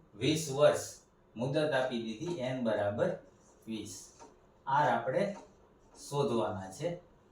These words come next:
અને પાંચ ગણી થાય, એટલે સો ના પાંચ ગણા બરાબર પાંચસો લઈ લઈએ.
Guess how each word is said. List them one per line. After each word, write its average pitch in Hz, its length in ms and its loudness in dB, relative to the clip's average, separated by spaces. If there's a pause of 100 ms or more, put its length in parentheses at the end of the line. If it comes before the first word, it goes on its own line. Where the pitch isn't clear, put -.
(720)
અને 127 400 -6 (640)
પાંચ 147 360 2 (120)
ગણી 151 420 6
થાય, - 220 0
એટલે - 280 -8
સો 131 280 -2
ના 160 320 2 (180)
પાંચ 151 340 2
ગણા 123 260 0
બરાબર 113 580 2 (160)
પાંચસો 160 460 2
લઈ 107 240 0
લઈએ. 101 320 -6